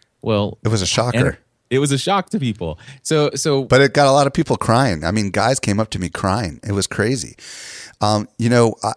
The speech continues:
Speaker 2: it, I knew it was a huge risk because here I am talking about something that really has nothing to do with business, but it has everything to do with business because it has to do with the fact that us busy people that have kids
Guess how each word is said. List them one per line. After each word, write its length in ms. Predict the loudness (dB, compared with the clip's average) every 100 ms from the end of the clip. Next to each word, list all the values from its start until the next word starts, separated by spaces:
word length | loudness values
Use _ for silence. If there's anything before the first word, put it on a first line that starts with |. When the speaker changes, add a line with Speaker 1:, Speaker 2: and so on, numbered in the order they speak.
| 0
Speaker 2:
it, 220 | 0 0
I 120 | 0 2
knew 160 | 2
it 20 |
was 120 | 2 -2
a 40 |
huge 240 | -2 0
risk 400 | 2 2 0 -2
because 380 | -6 -2 -2 -2
here 200 | 0 0
I 100 | 0
am 180 | 0 -2
talking 360 | -2 -2 -2 -4
about 240 | -4 -4
something 400 | -4 -6 -6 -6
that 180 | -6 -8 -4
really 260 | -4 -2
has 220 | -4 -4 -4
nothing 340 | -4 -4 -8
to 60 | -6
do 180 | -4 -4
with 160 | -4
business, 440 | -4 -4 -8 -10 -10 -14 -20 -20 -2
but 120 | 0
it 60 | 2
has 240 | 0 2
everything 280 | 2 2 0
to 60 | -4
do 180 | -4 -4
with 200 | -6 -6
business 400 | -6 -4 -6 -6
because 300 | -4 -4 -2
it 80 | -2
has 180 | -2 -4
to 60 |
do 160 | -4 -2
with 100 | -4
the 80 | -4
fact 240 | -6 -4
that 100 | -4
us 140 | -4 -4
busy 360 | -2 -2 -2
people 400 | -6 -8 -6 -6
that 140 | -4 -6
have 200 | -6 -4
kids 420 | -4 -2 -4